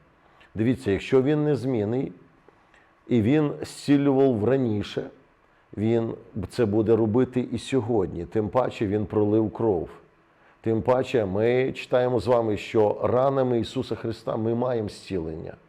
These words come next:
Ми читаємо, що Він забрав наші немочі і хвороби. Амінь. Тому якщо Він незмінний, це для мене продовжується і сьогодні.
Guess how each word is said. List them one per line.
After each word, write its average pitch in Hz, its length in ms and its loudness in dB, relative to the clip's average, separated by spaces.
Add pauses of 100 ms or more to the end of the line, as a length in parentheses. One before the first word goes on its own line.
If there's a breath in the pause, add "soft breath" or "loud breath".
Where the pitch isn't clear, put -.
(400 soft breath)
Ми 107 80 -2
читаємо, 127 480 2
що 123 220 0
Він 135 280 2
забрав 117 540 4
наші 123 340 0
немочі 131 540 -2
і 131 160 -6
хвороби. 110 720 2
Амінь. 117 680 0 (560 soft breath)
Тому 120 180 0
якщо 120 340 2
Він 156 180 2
незмінний, 135 680 0 (440 soft breath)
це 147 220 4
для 131 220 4
мене 139 480 2 (220)
продовжується 131 1000 4
і 139 200 -2
сьогодні. 107 720 2